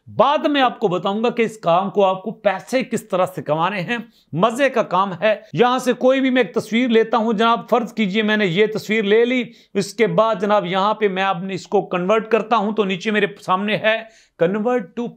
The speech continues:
पीडीएफ़, वो के क्लिक कर दिया मैंने। अब मेरा जेपीजी कन्वर्ट हो रहा है किसमें? पीडीएफ़ में। कितनी देर लगेगी? कोई देर नहीं लगेगी, बात करते करते हो चुका है।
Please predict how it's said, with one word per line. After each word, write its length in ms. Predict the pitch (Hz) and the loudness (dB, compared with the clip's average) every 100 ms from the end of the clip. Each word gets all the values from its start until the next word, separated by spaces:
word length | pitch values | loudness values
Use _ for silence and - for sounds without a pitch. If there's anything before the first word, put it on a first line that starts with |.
| - | -4
पीडीएफ़, 380 | 208 202 233 226 | -2 2 0 0
वो 100 | 165 | -2
के 140 | 165 214 | 0 -2
क्लिक 280 | 214 226 226 | 0 -2 0
कर 120 | 226 | -2
दिया 240 | 214 233 | 0 0
मैंने। 320 | 226 233 247 233 - - - | 0 0 -2 -6 -18 -8 2
अब 260 | 277 302 277 | 2 2 2
मेरा 260 | 254 240 | 2 2
जेपीजी 640 | 175 156 180 180 180 185 | 0 0 0 -2 -4 -2
कन्वर्ट 460 | 202 175 175 190 190 | 0 2 2 0 0
हो 160 | 143 175 | 0 2
रहा 240 | 170 185 | 2 2
है 140 | 185 185 | 0 -2
किसमें? 540 | 202 - 220 247 254 - _ _ - | -8 -6 -2 -2 -2 -10 _ _ -2
पीडीएफ़ 580 | 202 196 208 220 220 220 | 0 2 2 2 0 -2
में। 320 | 226 226 _ - | -2 -4 _ -2
कितनी 300 | 247 - 294 | -2 2 2
देर 240 | 269 277 277 | 4 4 4
लगेगी? 420 | 269 269 262 285 226 - | 4 2 0 -2 -6 -4
कोई 260 | 233 269 294 | 2 4 4
देर 240 | 277 269 | 4 2
नहीं 140 | 254 269 | 2 2
लगेगी, 340 | 233 254 262 | 2 2 0
बात 460 | 180 165 208 226 214 | 2 2 2 -2 -4
करते 440 | 170 214 214 226 | -2 -2 0 -2
करते 320 | 220 160 220 247 | 0 -2 -2 -2
हो 280 | 170 208 | 2 2
चुका 360 | 214 240 202 220 | 2 -2 0 0
है। 320 | 170 190 120 | 2 -2 -4